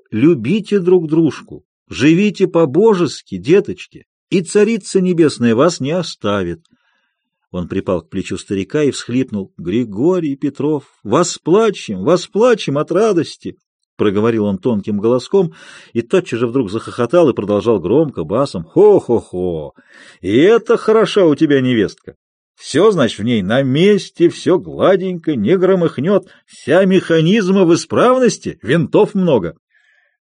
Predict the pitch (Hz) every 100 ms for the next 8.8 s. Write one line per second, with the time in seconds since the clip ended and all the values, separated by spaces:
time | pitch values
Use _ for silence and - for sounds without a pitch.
0 | _ _ _ - 156 165 160 160 160 139
1 | 147 160 143 120 143 151 226 180 - 143
2 | 131 127 110 90 71 90 131 196 220 202
3 | 196 185 185 185 170 170 165 160 147 151
4 | 190 185 147 92 85 - 117 113 160 165
5 | 113 - 95 113 123 165 175 123 127 151
6 | 165 143 98 82 - - 78 _ _ _
7 | - 98 156 120 107 101 92 85 80 90
8 | 87 - - 160 185 175 165